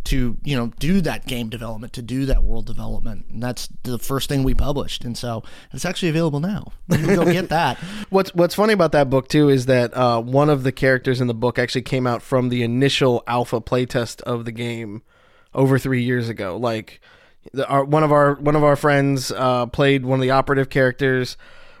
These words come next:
Speaker 2: wrote this whole backstory for the operative before he even got to the game,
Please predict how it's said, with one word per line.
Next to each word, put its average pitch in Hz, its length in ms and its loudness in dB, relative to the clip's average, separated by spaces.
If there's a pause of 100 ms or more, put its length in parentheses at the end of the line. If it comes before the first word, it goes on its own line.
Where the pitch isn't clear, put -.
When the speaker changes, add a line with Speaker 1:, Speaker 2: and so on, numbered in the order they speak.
(120)
Speaker 2:
wrote 143 220 4
this 143 160 -2
whole 180 260 2
backstory 151 440 2
for 147 80 -2
the 139 100 4
operative 131 340 2
before 135 220 0
he 135 60 4
even 123 180 0
got 123 220 -2
to 139 80 -8
the 135 80 2
game, 127 440 -2